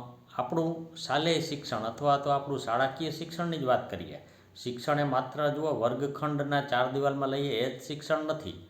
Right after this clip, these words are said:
તમે દુનિયામાંથી જે કાંઈ શીખો છો એ બધું શિક્ષણ જ છે અહીંયા આપણે આ ચેપ્ટરમાં. પણ પદ્ધતિ, હવે જુઓ, અ, ઘણા બધા નથી WhatsApp-માં મેસેજો ફોરવર્ડ કરતા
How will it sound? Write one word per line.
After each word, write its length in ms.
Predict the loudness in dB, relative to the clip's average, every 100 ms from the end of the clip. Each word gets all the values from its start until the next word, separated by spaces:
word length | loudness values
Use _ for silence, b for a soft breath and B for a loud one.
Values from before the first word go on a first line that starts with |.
| b b b _ -8
તમે 200 | -4 -2
દુનિયામાંથી 680 | -2 -2 0 2 2 0
જે 240 | -4 -4 -2
કાંઈ 220 | 0 0
શીખો 340 | 0 -4 -4
છો 120 | -2 -2
એ 60 |
બધું 560 | -2 -2 -4 2 2 2
શિક્ષણ 480 | 0 -6 0 0 0
જ 140 | -2
છે 100 | -4
અહીંયા 220 | -2 -2
આપણે 200 | -2 -2
આ 160 | -2 -2
ચેપ્ટરમાં. 460 | -6 -6 -8 -10 -14 -20 b b b b _
પણ 100 | -10
પદ્ધતિ, 680 | 2 2 2 -2 -2 -10 -14 -20 -12
હવે 140 | -8 -4
જુઓ, 200 | -2 -2
અ, 440 | -4 -10 -10 -10
ઘણા 300 | -6 -4 -4
બધા 260 | -2 0 -2
નથી 200 | -2 -4
WhatsApp-માં 580 | -6 -4 -4 -2 -2
મેસેજો 400 | -2 -2 -2 -2
ફોરવર્ડ 380 | 0 0 0 0
કરતા 520 | -2 -4 -2 -6 -8